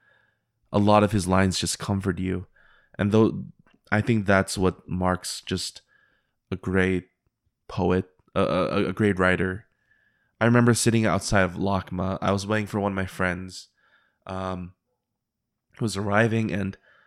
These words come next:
I thought, "What's, what's more, <laughs> uh, what's more, uh, fitting than to, like, read poetry outside of the lacma?" Because my friend, you know, was coming from somewhere else, and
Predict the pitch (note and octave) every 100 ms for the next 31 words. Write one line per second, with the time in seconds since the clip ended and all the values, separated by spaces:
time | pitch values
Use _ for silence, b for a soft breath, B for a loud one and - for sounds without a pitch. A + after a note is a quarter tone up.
0 | b b _ _ A2 - G2+ G2 - G2+
1 | A#2+ - A2+ - A#2+ A2 G#2+ - G#2 G2+
2 | C3 C#3+ A#2 - B B B B - B2+
3 | C#3+ C#3 C3 A#2 A2 G#2 - A#2 A2 G#2
4 | G#2 G2+ G#2 G2 F#2 F#2 G#2 G2 - F#2+
5 | F#2+ G2 F2+ F2+ F2+ - F#2 F2+ F2+ F2
6 | _ B B B F#2 F#2 F#2 F#2 F2+ F2
7 | F2 G#2+ A2+ B2 A2+ A#2 A#2+ C3 B2+ B2
8 | A2 A2+ A2+ G2 F2+ F2 F#2 - G#2 F#2+
9 | F#2+ - F#2 F#2 F#2 F#2+ F#2 F#2 E2+